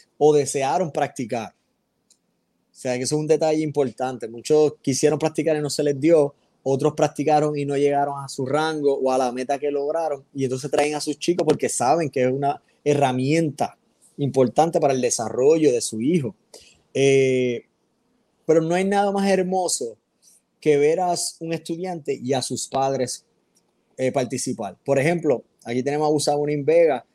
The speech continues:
que eso fue, es otro ejemplo. Él trajo a sus chicos a practicar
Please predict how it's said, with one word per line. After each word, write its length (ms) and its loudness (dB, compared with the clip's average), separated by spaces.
que 140 2
eso 220 0
fue, 200 0
es 220 0
otro 220 0
ejemplo. 320 -2
Él 80 -2
trajo 240 -2
a 40 -4
sus 200 -6
chicos 640 -6
a 140 -4
practicar 680 -2